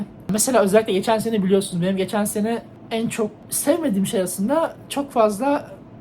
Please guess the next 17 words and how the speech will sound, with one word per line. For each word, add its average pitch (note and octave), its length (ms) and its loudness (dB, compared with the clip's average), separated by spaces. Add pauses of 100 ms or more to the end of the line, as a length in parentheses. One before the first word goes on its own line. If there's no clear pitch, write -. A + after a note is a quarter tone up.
(220)
Türkler D#4 380 0
vardı D4 360 2
ama D#4 240 -2
böyle A#3+ 140 0
şey A3+ 340 -4
bir F#3+ 60 -2
şey G#3+ 220 0
yoktu G#3 320 -2
anladınız E3+ 420 -4
mı? - 60 -10
Hani F#3 180 -4
böyle F#3 260 -6
konuşmuyorduk, G3 560 -2
sohbet G3 380 -2
etmiyorduk. F#3 300 -6 (640)
Şimdi A3+ 320 0
ben A3+ 180 6